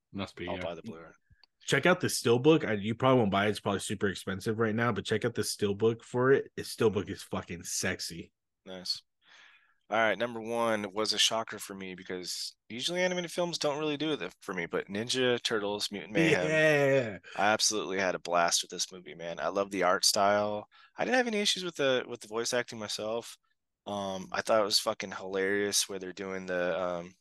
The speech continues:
Speaker 2: "When I wake in the morning and I step
Speaker 3: <laughs>
Speaker 2: outside,"
Speaker 3: Yeah.
Speaker 2: and that motherfucker kept singing, and then fucking Fly Guy was like, "Man, shut your mouth." I just
Speaker 3: <laughs>
Speaker 2: thought it
Speaker 3: That was
Speaker 2: was
Speaker 3: Post Malone
Speaker 2: Was
Speaker 3: singing.
Speaker 2: it? That's hilarious.
Speaker 3: Yeah.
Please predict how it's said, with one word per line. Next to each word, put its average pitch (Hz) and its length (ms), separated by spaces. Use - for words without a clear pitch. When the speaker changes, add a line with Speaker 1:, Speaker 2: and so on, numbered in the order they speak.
Speaker 2:
"When 180 160
I 180 80
wake 330 360
in 330 180
the 330 100
morning 233 560
and 226 160
I 233 80
step 185 280
Speaker 3:
<laughs> 175 40
Speaker 2:
outside," 180 600
Speaker 3:
Yeah. 147 360
Speaker 2:
and 117 80
that 113 140
motherfucker 120 420
kept - 180
singing, 113 320
and 107 100
then 98 200
fucking 98 540
Fly 95 280
Guy 104 300
was 101 120
like, 92 220
"Man, 233 200
shut - 380
your 190 200
mouth." 143 520
I - 60
just - 240
Speaker 3:
<laughs> - 20
Speaker 2:
thought 107 180
it - 20
Speaker 3:
That - 0
was 127 100
Speaker 2:
was 147 140
Speaker 3:
Post 156 240
Malone 143 420
Speaker 2:
Was 120 180
Speaker 3:
singing. 185 160
Speaker 2:
it? 104 80
That's 120 180
hilarious. 101 380
Speaker 3:
Yeah. 117 220